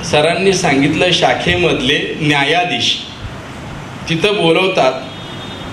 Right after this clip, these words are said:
ज्याचं चांगलं वाटतं त्याला न्याय देतात, ज्याचं बरोबर नाही वाटत त्याला फटके देऊन न्याय द्यायला लावतात आणि तिथल्या तिथं निर्णय होतात. असं नको व्हायला,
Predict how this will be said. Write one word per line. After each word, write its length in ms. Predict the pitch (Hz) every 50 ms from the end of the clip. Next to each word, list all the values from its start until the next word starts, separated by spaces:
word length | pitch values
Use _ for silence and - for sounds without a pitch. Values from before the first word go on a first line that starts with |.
| - - - - 127
ज्याचं 320 | 156 160 160 196 208 202
चांगलं 420 | 208 202 180 175 185 190 202 208 208
वाटतं 340 | 196 185 - - - 180 190 180 - - - - - -
त्याला 260 | 160 160 170 175 180
न्याय 240 | 175 175 185 196 196
देतात, 460 | 185 175 160 - 165 170 170 170 170 170 - - - - - - - -
ज्याचं 460 | 143 151 147 - 185 180 170 160 139
बरोबर 400 | 143 180 208 226 220 226 220 -
नाही 180 | 208 196 190 180
वाटत 160 | 180 170 170
त्याला 260 | 170 180 196 190 180 - -
फटके 320 | 202 175 - - 254 269 262
देऊन 300 | 262 269 277 277 277 240
न्याय 180 | 220 185 180
द्यायला 320 | 165 160 165 160 160 160 156
लावतात 400 | 147 143 139 139 139 170 156 139 - - - - -
आणि 240 | 170 160 165 165 185
तिथल्या 260 | 175 175 185 196 202
तिथं 440 | 196 196 175 165 180 202 233 277 277 - - - - - - - - - - - - - - -
निर्णय 460 | 139 156 196 208 214 220 226 247 269
होतात. 460 | 269 233 202 170 - - 156 143 147 - - - - - - - - 165
असं 320 | 160 160 165 - 226 214 196
नको 240 | 156 139 - 160 175
व्हायला, 480 | - 151 123 110 107 104 98 101 101